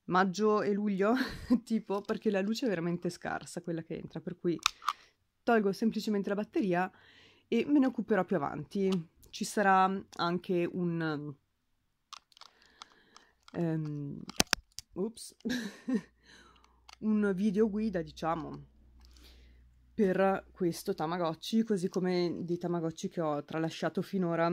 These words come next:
soprattutto quelli, mm, eh, in bianco e nero, eh, o bianco-rosso e bianco-blu, come l'Uratama e il Keitai Akai.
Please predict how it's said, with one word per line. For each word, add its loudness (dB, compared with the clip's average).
soprattutto -8
quelli, -2
mm, -6
eh, -8
in -2
bianco 0
e 4
nero, 0
eh, 0
o 4
bianco-rosso 0
e 0
bianco-blu, -2
come -6
l'Uratama 0
e -6
il -8
Keitai -4
Akai. -8